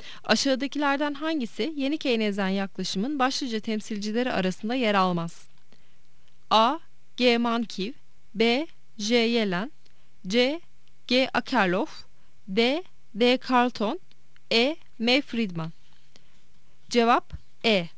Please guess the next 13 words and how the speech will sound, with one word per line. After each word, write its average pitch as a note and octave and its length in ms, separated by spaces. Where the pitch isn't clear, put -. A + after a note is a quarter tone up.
M. B3 220
Friedman. F#3 520
Kırk C#4 200
dokuz. - 360
Aşağıdakilerden D#4 840
hangisi D#4 640
ücret B3 400
ve B3+ 60
fiyat B3+ 300
katılığının G#3+ 600
nedenlerinden G#3 800
biri A#3 200
değildir? F#3+ 500